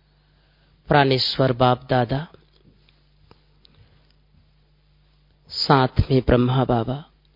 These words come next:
हमारे सभी वरिष्ठ अव्यक्त फरिश्ते स्वरूप में दादियाँ,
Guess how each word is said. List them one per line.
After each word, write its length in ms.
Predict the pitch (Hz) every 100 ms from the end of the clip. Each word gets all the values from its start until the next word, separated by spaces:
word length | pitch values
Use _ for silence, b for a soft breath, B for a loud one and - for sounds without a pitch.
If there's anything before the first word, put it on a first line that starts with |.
| _ _ - _ _ _ _ _ _ _ _ _ _ _ _ - B B B _ -
हमारे 400 | 135 135 131 135
सभी 640 | - 127 113 127 123 123 - _ _ _ _ _ _ b b b b b b b b b _ _ _ _ _ _ _ _ _ _ 151
वरिष्ठ 580 | 151 139 139 - - - 131 - _ _ - _ _ _ _ _ _ _ _ _ _ _ _ _ -
अव्यक्त 580 | 143 127 139 - - 139
फरिश्ते 600 | 127 139 131 120 - 131
स्वरूप 480 | - 131 127 123 -
में 160 | 135 120
दादियाँ, 580 | 127 117 120 127 139